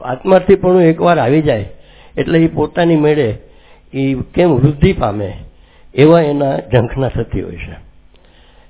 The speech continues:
હવે આ જે ઝંખના થાય છે, ઈ હવે પછી ઈ મારો જે વિચાર, વિકલ્પ હતો,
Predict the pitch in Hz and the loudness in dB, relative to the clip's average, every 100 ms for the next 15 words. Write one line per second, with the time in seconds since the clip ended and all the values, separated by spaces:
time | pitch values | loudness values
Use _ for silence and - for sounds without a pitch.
0 | - 131 170 151 175 175 202 190 139 147 | -2 0 0 0 0 0 0 2 2 2
1 | 151 196 196 180 208 214 165 147 - - | 2 2 2 2 -2 0 0 -2 -6 -20
2 | - - - 175 190 180 190 - - 127 | -20 -16 -6 -4 -2 -4 -8 -14 -6 0
3 | 170 180 165 170 175 170 175 170 156 147 | 0 0 -6 -2 -2 0 -2 -4 -4 -4
4 | 151 160 156 139 143 160 156 131 135 165 | -2 -2 -2 -2 -4 -2 -2 -2 -4 -2
5 | 160 147 147 165 131 | -2 -2 -2 -2 -4